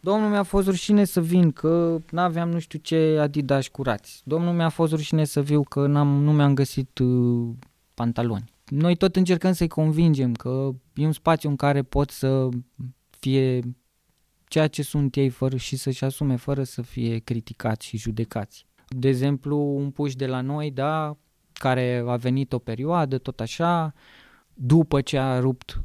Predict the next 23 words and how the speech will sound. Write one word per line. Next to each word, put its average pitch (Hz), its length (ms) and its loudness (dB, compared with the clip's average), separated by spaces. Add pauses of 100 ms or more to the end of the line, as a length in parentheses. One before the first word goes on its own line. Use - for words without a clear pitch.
contactul 127 720 -2
și - 460 -8
cu, 131 220 -6 (200)
de 127 220 -6
fapt, 123 300 -4
de, 123 260 -4
de, 123 260 -4 (120)
de 123 180 -4
atunci 131 260 0
nu 131 100 0
mergea 120 300 0
la 110 120 -4
școală, 117 340 -6
dar 113 140 -6
când 135 260 -4
a 123 60 0
rupt 123 200 -4
contactul 120 480 -4
și - 180 -2
cu 156 140 -2
noi, 131 460 2
la 113 120 -8
Playhood, 120 600 -4